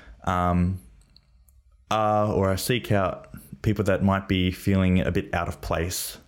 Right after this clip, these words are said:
um, just so that I don't, I don't feel so out of place myself. And I'm like, "Okay, good. It's not just me." <laughs>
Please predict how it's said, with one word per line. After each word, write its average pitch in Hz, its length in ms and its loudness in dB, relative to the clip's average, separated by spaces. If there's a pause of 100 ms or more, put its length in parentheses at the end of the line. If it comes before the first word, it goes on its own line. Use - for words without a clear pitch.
(880)
um, 90 560 2
just 117 220 -2
so 101 80 0
that 85 100 2
I 87 80 2
don't, 87 160 2
I 90 60 2
don't 90 180 0
feel 85 240 0
so 85 260 0
out 82 140 0
of 80 120 -8
place - 360 -2
myself. 82 500 -2
And 95 100 2
I'm 87 100 4
like, 87 160 2
"Okay, 95 280 -2
good. 80 160 0
It's - 140 -8
not 98 100 2
just - 220 -4
me." 78 220 0
<laughs> - 60 -6